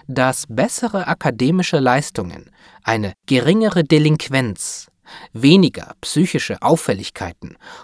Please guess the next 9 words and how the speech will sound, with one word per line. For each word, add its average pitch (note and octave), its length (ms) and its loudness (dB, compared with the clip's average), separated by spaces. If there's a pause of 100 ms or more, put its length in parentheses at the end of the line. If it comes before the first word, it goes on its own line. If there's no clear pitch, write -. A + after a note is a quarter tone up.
(100)
und F#3+ 380 0
ein D#3 240 0
höheres D#3 480 4
Selbstwertgefühl - 1120 -2 (300)
im G#2+ 140 -6
Alter E3 340 2
von G2+ 280 -6
dreiundzwanzig A#2+ 920 -2
Jahren A2+ 480 -2